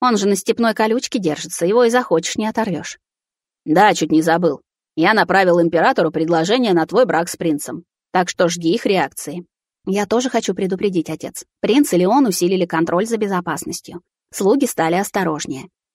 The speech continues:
Многое мне удаётся послушать лишь с помощью магии. При чужих они молчат. Понял. Прости, ко мне пришли. Зеркало потемнело, прерывая связь, и Розалия откинулась на спинку кресла. Как всегда, разговор с отцом вызвал напряжение духовных и физических сил.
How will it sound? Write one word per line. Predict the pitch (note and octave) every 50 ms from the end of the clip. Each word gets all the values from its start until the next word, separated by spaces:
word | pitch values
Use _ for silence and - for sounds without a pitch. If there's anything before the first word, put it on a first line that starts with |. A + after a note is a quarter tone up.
| _
Многое | - G3+ G#3+ B3 C4 A#3+ A3+
мне | A3 A3 G#3+ G#3+
удаётся | G#3+ G#3 G#3+ G#3 A3 G#3+ G#3 - F#3+
послушать | - F#3+ F#3 - A3+ C#4 D#4+ - - -
лишь | E3 E3+ - -
с | -
помощью | - F3 E3+ F#3 F3+ - G#3+ G#3
магии. | G#3+ A3+ G3+ E3 D#3 - D3 C#3 _ _ _ _ _
При | - - F3+
чужих | F3 - E3 D#3 E3+ D#3+ - -
они | G3+ E3 D3+ D3
молчат. | D#3+ E3+ E3+ F3 F3 - B2 C3+ - _ _ _ _ _ _ _ _ _ _ _ _ _ _ _ _ _ _
Понял. | - D#3+ F3+ F3 D#3+ D#3+ D3 D3+ F3+ _ _ _ _ _ _ _ -
Прости, | - E3 E3+ E3+ - - E3
ко | - E3
мне | D3+ D3 F#3+ G#3
пришли. | A#3 G3 E3+ - - C#3 D#3 _ _ _ _ _ _ _ _ _ -
Зеркало | - F3+ C#4+ F#4+ F4+ - F#3 E3+ -
потемнело, | - - - D#3+ D#3 D3+ G#3+ C4 C4+
прерывая | B3 - E3+ D#3+ E3 E3+ F3+ E3+ -
связь, | - - A3 C#4+ D#4 - - _ _ -
и | E4+
Розалия | F4 C4 G3+ F3 D#3+ F3 A3+ C4 A#3 G3
откинулась | F3 F3+ - - F#3+ G#3 F#3+ E3+ E3
на | - D3+ D3+
спинку | - - D#3+ D#3 D#3 E3
кресла. | E3 - D#3+ D3 C#3+ - - - F3+ _ _ _ _ _ _ _
Как | - D4+ -
всегда, | - C#4 B3 A#3+ D#4+ F4+ D4
разговор | G#3 F3+ - F#3+ G#3 B3 C#4 A#3+
с | - F3+
отцом | E3+ F3 - - D#4+ E4+ D4+ A#3+
вызвал | F#3+ A3+ D4+ D4 B3+ A3 F#3+
напряжение | F3 D#3 - - D#3 D#3+ F#3+ B3 B3+ A3 F#3 E3
духовных | D#3+ D3 - - F#3+ A3+ A#3+ A#3+ - -
и | E3
физических | D3+ - D3+ D3+ C#3+ C#3+ - D3+ - - D3+ -
сил. | - - - - -